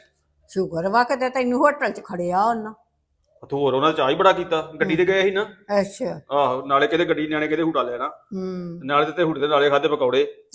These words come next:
Speaker 1: ਉਹ ਹੂਟਿਆਂ ਕਰਕੇ ਪਕੌੜੇ ਮਿਲੇ ਤੈਨੂੰ।
Speaker 2: ਆਹੋ। ਤੇ ਤੁਸੀਂ
Speaker 1: ਅੱਛਾ।
Speaker 2: ਪਤਾ ਨੀ ਕੀ ਮੁੱਦਾ ਬਣਾ ਕੇ ਬੈਠੇ ਆ ਦਾਦੀ ਪੋਤੀ।
Speaker 1: ਅਸੀਂ ਮੁੱਦਾ ਕਾਹਦਾ ਬਣਾਉਣਾ? ਮੈਂ ਕਿਹਾ ਹੋਟਲ ਦੇ ਵਿੱਚ ਬਹਿ ਕੇ ਇੰਨਾ ਖਰਚਾ ਕਿਤੇ ਕਰਦੇ, ਹਾਸਾ ਸਿਖਾਉਣ ਡਏ ਤੇ ਕੁੜੀ ਲਈ ਲੈ ਆਉਂਦੇ।
Speaker 2: ਮਤਲਬ ਉਹ ਰੋ ਕੇ ਖਾਣੇ ਪਕੌੜੇ,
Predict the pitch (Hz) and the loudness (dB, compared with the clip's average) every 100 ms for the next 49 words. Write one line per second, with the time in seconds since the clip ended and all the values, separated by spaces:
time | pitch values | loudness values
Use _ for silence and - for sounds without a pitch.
0 | 202 196 262 196 226 277 277 226 247 247 | -2 2 2 4 4 6 4 2 -2 0
1 | 233 202 208 190 180 202 240 208 165 139 | -2 -2 -4 -4 -4 -6 -8 -12 -12 2
2 | 147 131 127 135 - _ _ - _ _ | 4 4 0 -6 -16 _ _ -20 _ _
3 | - 165 175 175 196 160 151 156 156 160 | -4 -2 2 2 4 4 2 0 -2 2
4 | 160 165 165 165 165 170 185 175 - - | 0 2 2 2 0 0 0 0 -2 -14
5 | - _ _ - 269 285 294 294 277 285 | -20 _ _ 2 10 10 10 6 8 10
6 | 285 285 349 349 311 269 240 262 254 302 | 10 8 8 8 6 6 4 4 6 10
7 | 339 370 359 202 220 226 277 403 214 233 | 12 12 10 2 2 2 0 2 8 8
8 | 262 294 247 254 254 254 269 262 240 247 | 8 4 4 4 4 2 0 2 2 2
9 | 254 254 247 214 254 269 - 226 - 220 | 2 4 2 2 0 0 -2 -10 -6 -2
10 | 220 208 208 220 226 247 233 - _ - | -2 -2 -4 -2 0 -2 -4 -16 _ 0
11 | 285 302 277 277 277 359 311 262 233 202 | 0 4 4 4 4 6 8 8 6 0
12 | 208 208 _ - _ _ _ _ - 254 | -6 -8 _ -20 _ _ _ _ -14 -4
13 | 185 165 175 214 175 180 180 226 247 247 | -4 0 4 8 8 6 6 2 2 0
14 | 240 | 0